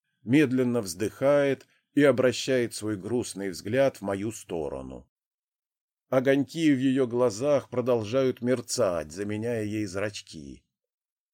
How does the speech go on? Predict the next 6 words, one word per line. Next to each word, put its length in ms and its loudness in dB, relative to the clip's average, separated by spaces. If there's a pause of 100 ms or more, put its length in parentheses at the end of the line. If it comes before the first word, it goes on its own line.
(680)
«Пора 260 6
домой, 460 4
детка», 640 -8 (280)
говорит 460 -4
она, 220 -4
улыбаясь. 760 -6